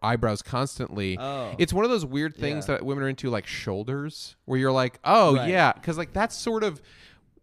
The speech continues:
Speaker 1: that's sort of when I realized, um, that I don't, I didn't think I was bisexual was
Speaker 2: Mm-hmm.
Speaker 1: when people started talking about men and the things they're into about them that I can't relate to.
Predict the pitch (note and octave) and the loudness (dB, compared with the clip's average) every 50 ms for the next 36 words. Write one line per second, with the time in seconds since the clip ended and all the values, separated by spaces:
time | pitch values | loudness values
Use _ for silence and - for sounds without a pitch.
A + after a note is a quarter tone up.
0 | _ - C#3 E3+ G3 B3+ - - - D#4+ D#4 D4 B3 F#3 F3+ E3+ D#3+ D3 C#3+ C3 | _ -2 0 2 2 0 -2 -6 -6 -4 -4 -4 -4 -4 -4 -4 -4 -4 -4 -4
1 | B2 B2+ B2+ B2+ B2+ B2 A#2+ A#2+ A#2 A2+ G#2+ G#2+ - - - - - G#2 G#2+ G#2 | -2 -2 0 2 2 2 2 2 2 0 -4 -6 -14 -16 -16 -12 -8 -6 -4 -4
2 | G2+ F#2+ F#2 F#2 E2+ D2 - - - - A2+ A2 A2 G#2+ G#2 A#2 A#2 - - A2+ | -4 -6 -6 -8 -12 -12 -14 -14 -8 -8 -4 -4 -4 -4 -4 -6 -8 -6 -6 -8
3 | A#2 A#2 A#2+ A#2 A2 - - A2+ A2 - A2 G2+ G2+ G2 F#2+ G2 F#2+ F#2+ F#2 F2+ | -6 -6 -8 -10 -10 -10 -10 -10 -8 -6 -6 -4 -4 -4 -4 -4 -4 -4 -6 -6
4 | F2+ F2+ - - - _ - - - - G2+ G#2 A#2 - - C#3 C3+ C#3 - - | -8 -10 -14 -16 -16 _ -20 -14 -6 -4 -4 -4 -4 -4 -6 -8 -8 -8 -8 -8
5 | D3+ D3+ D3 D3 C#3 A#2 A#2+ A#2 A#2+ A#2+ B2 A#2 A2+ A2 - - - C#3 C3 - | -6 -4 -4 -4 -4 -4 -4 -4 -2 -4 -4 -4 -6 -8 -10 -10 -8 -8 -8 -8
6 | B2+ A#2+ - - A#2+ A#2 G2+ - B2 G#2+ G#2+ A2 B2 A2 G#2+ G#2+ G2+ - - F#2+ | -10 -12 -8 -8 -8 -8 -8 -8 -6 -6 -6 -6 -6 -8 -6 -4 -4 -6 -6 -8
7 | G2 G2 G2+ G2+ G2+ G2+ G2+ G2+ - - G2+ G2 F#2+ - - G#2 G#2 G2+ F#2+ G2 | -8 -6 -6 -6 -6 -6 -8 -8 -10 -8 -10 -10 -10 -8 -10 -8 -8 -8 -8 -8
8 | F#2 - - F#2+ F#2+ G2+ - - C3 B2+ B2+ B2 C3 B2+ C3 C3 - - C#3 C#3 | -8 -8 -8 -10 -10 -10 -8 -6 -4 -4 -4 -2 -2 -2 -2 -2 -4 -6 -4 -4
9 | C#3 C#3 C3+ B2+ A2+ A2 G#2 G2+ G#2 G#2 - - A#2 G#2+ - - F2+ F2+ F#2 F2+ | -4 -6 -6 -6 -4 -2 -2 -2 -2 -2 -4 -8 -10 -10 -8 -8 -8 -6 -6 -6
10 | F2 - - - A#1+ B1+ - | -8 -8 -10 -8 -8 -8 -10